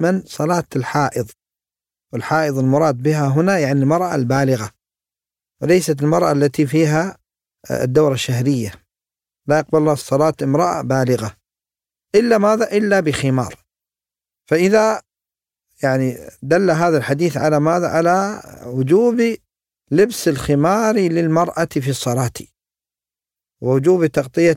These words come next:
رأسها في الصلاة، وإلا لا تقبل صلاتها.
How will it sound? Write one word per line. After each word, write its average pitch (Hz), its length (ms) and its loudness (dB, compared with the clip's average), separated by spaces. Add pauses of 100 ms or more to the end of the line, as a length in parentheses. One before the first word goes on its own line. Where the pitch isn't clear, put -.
رأسها 139 520 -2
في - 220 -12
الصلاة، 123 420 -2 (720)
وإلا 170 360 2
لا 160 160 2
تقبل 156 480 0
صلاتها. 120 560 -4